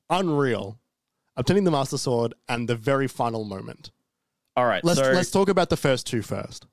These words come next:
Speaker 2: Okay.
Speaker 1: Going into the depths the first time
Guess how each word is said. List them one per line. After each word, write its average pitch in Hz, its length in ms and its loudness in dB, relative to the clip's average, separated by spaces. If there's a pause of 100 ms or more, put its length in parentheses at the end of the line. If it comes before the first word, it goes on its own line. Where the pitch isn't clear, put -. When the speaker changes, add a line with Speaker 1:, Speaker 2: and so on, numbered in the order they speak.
(600)
Speaker 2:
Okay. 123 240 -2 (960)
Speaker 1:
Going 233 240 4
into 190 140 -2
the 165 40 -6
depths 165 180 0
the 160 100 0
first 139 240 0
time 120 440 0